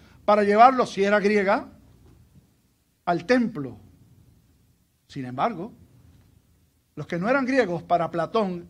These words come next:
eran bárbaros y podían sí, sí ser sometidos a esclavitud.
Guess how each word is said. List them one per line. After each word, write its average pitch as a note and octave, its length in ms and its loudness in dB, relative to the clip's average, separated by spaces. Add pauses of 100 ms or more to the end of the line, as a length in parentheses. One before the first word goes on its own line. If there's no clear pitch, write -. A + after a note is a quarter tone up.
eran E3+ 220 -4
bárbaros F3+ 920 -4 (1700)
y G3 120 -2
podían G3+ 680 -2
sí, G#3 500 -6
sí G#3 420 -6
ser G3 320 -4
sometidos D#3+ 680 -8
a C#3 60 -14
esclavitud. C3+ 560 -14